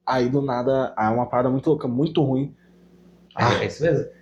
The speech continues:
Speaker 2: É, tipo,
Speaker 1: Foi,
Speaker 2: é, é
Speaker 1: já
Speaker 2: isso,
Speaker 1: passei por
Speaker 2: isso,
Speaker 1: isso.
Speaker 2: isso que você tá falando, a galera chama de sono rem,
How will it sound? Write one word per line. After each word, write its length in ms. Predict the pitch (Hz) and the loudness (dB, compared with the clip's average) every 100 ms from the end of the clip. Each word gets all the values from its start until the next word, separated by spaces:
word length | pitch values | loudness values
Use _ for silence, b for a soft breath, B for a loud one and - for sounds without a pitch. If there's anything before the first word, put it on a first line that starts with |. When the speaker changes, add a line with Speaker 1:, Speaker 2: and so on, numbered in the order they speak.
| b b _ - _ | b b _ -20 _
Speaker 2:
É, 120 | - 120 | 0 0
tipo, 160 | - 135 | 0 0
Speaker 1:
Foi, 40 | |
Speaker 2:
é, 300 | 120 120 131 | 2 2 0
é 40 | - | -2
Speaker 1:
já 80 | 160 | 0
Speaker 2:
isso, 80 | |
Speaker 1:
passei 280 | 143 139 135 | 0 0 0
por 80 | 135 | 0
Speaker 2:
isso, 40 | 147 | 0
Speaker 1:
isso. 400 | 127 107 - - - | 0 0 -4 -12 -12
Speaker 2:
isso 420 | 107 110 101 - _ | -10 -4 -6 -6 _
que 60 | - | -14
você 80 | |
tá 120 | 104 101 | -6 -4
falando, 360 | 107 107 110 | 0 0 2
a 640 | 110 104 101 95 92 - - _ - | 0 2 0 0 -2 -6 -12 _ -10
galera 260 | 98 101 101 | 0 0 0
chama 320 | - 104 104 | -2 0 0
de 380 | 101 107 104 104 | 2 0 0 -2
sono 760 | - - 131 135 151 139 135 - _ | -6 -4 -2 0 0 0 -2 -8 _
rem, 500 | 117 117 113 104 92 | -6 0 2 2 -2